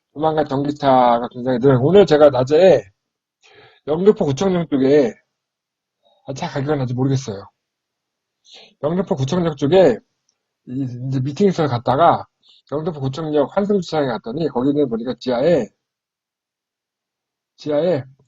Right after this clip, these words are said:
엄청나게 많은 전기차들이 충전하고 있더라고요. 네, 왼쪽 쪽에 있는 거 맞네요. 그죠? 중국 시장에서 만들어진 차니까 중국계 마켓도 있겠죠.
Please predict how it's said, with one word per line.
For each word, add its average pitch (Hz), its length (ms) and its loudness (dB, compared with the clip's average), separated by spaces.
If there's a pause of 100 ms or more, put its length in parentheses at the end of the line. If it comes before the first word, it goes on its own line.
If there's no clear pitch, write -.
(240)
엄청나게 156 720 0
많은 120 420 0 (360)
전기차들이 139 560 -2
충전하고 147 480 -2
있더라고요. 98 500 -16 (2250)
네, 151 80 -2
왼쪽 180 300 2
쪽에 220 160 6
있는 180 140 4
거 165 60 0
맞네요. 139 320 0
그죠? 123 240 -4 (3000)
중국 175 260 -8
시장에서 165 360 0
만들어진 127 360 2
차니까 151 360 0
중국계 131 640 -2
마켓도 113 400 -4
있겠죠. 104 400 -12